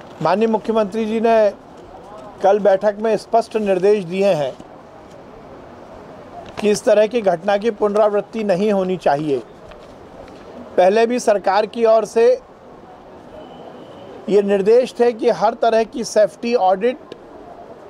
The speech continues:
और safety parameters के certification के बाद ही अस्पताल संचालन की अनुमति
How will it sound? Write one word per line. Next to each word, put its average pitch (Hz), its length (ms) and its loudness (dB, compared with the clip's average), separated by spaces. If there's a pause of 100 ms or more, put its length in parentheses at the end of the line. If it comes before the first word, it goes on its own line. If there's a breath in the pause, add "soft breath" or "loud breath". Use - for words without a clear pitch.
(280)
और 214 140 4
safety 220 440 0
parameters 220 840 0 (600)
के 220 140 4
certification 220 920 -2
के 339 160 -4
बाद 185 300 2
ही 226 280 -2 (1000)
अस्पताल 214 640 2 (240)
संचालन 190 680 0
की 214 340 -4 (1500)
अनुमति 214 680 -2